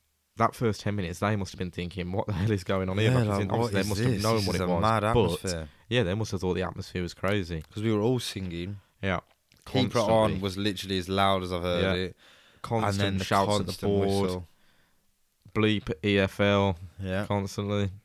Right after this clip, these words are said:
Speaker 2: Man, you were moaning at me for not blowing my whistle enough.
Speaker 1: I know, three pound fifty that was.
Speaker 2: I know, I know, mate. You kept telling
Speaker 1: Get
Speaker 2: me.
Speaker 1: your money's worth, mate.
Speaker 2: I know, that's what you kept telling me. Literally,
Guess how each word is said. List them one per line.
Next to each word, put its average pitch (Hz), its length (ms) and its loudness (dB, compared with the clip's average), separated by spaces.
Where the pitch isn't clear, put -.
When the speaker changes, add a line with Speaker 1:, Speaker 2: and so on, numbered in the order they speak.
Speaker 2:
Man, 87 140 -8
you 95 100 2
were 92 60 0
moaning 92 320 0
at 87 80 -4
me 87 80 -8
for 95 140 -6
not 82 100 -4
blowing 92 220 -2
my 90 100 -4
whistle 90 320 -8
enough. 85 500 -4
Speaker 1:
I 113 60 4
know, 127 200 6
three 151 220 2
pound 135 220 0
fifty 127 260 -2
that 92 160 0
was. 85 260 -6
Speaker 2:
I 92 80 -8
know, 90 280 -8
I 92 60 -8
know, 90 200 -8
mate. 90 200 -6
You 90 120 -6
kept - 520 -12
telling 90 240 -10
Speaker 1:
Get 143 160 6
Speaker 2:
me. 139 60 2
Speaker 1:
your 139 80 4
money's 135 280 4
worth, 110 360 4
mate. 82 320 -2
Speaker 2:
I 98 40 -6
know, 101 120 0
that's 104 140 -2
what - 60 -8
you 110 100 -4
kept 101 220 -4
telling 107 320 -2
me. 82 220 -8
Literally, 98 580 -2